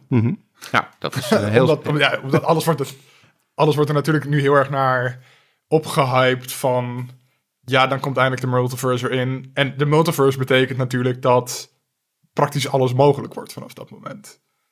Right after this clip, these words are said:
Speaker 2: Echt alles kan dan ineens. Dan wordt het hele Marvel-universum opengebroken. En ik ben daar wel heel benieuwd naar.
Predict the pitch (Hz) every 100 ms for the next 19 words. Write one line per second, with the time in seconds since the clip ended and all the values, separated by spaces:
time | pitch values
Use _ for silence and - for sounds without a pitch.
0 | _ _ - 147 - - 131 127 127 -
1 | 123 117 95 104 117 135 127 131 143 135
2 | 131 135 131 127 123 123 123 110 143 147
3 | 120 110 113 120 135 135 143 135 135 143
4 | 135 139 135 127 120 120